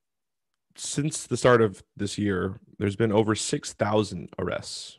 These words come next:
Okay, there's been over six thousand arrests related to flower. Okay, and that's not right. Obviously, these people shouldn't be in jail. Um, they shouldn't be going to jail, especially after,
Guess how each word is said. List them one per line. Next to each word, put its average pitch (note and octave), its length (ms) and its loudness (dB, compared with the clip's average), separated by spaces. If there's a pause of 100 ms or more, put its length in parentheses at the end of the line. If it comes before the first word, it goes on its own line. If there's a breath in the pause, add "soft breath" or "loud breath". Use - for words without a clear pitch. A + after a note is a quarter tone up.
(120)
Okay, F#2 200 -8
there's G2 180 -2
been G#2+ 100 -2
over G#2+ 220 2
six - 320 -4
thousand G#2+ 380 0
arrests F#2+ 420 -4 (260)
related F#2 360 -2
to E2+ 340 -4 (320)
flower. - 460 -2 (800 soft breath)
Okay, F#2 220 -2
and F2+ 100 -4
that's G2 180 -4
not F#2+ 260 -4
right. F2 340 0
Obviously, E2+ 500 -6
these F2 100 -10
people F2 260 -10
shouldn't F2 300 -12
be E2 140 -10
in D2+ 120 -12
jail. G2+ 520 2 (720)
Um, D#2 400 -8
they E2+ 80 -6
shouldn't F#2+ 220 -6
be F2 80 -8
going A2 320 2
to G2+ 40 0
jail, F#2+ 300 2
especially G#2 480 2
after, F#2 560 -2